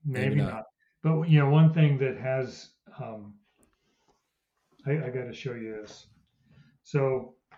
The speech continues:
Speaker 1: these are my notes on John Mark Comer's sermons. I have
Speaker 2: They're
Speaker 1: never,
Speaker 2: incredible.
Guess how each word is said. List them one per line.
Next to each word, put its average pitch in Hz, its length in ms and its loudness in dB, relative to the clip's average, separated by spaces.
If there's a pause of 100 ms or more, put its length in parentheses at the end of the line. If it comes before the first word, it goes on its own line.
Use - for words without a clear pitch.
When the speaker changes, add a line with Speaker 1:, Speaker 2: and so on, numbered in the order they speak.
(4000)
Speaker 1:
these 151 420 0 (120)
are 127 560 -6 (600)
my 123 260 -10
notes 123 800 -10 (1500)
on 120 200 -12
John 127 260 -8
Mark 120 240 -12
Comer's 123 400 -12
sermons. - 580 -16 (2250)
I 143 160 0
have 151 180 4
Speaker 2:
They're 123 100 8
Speaker 1:
never, 117 100 4
Speaker 2:
incredible. 107 460 2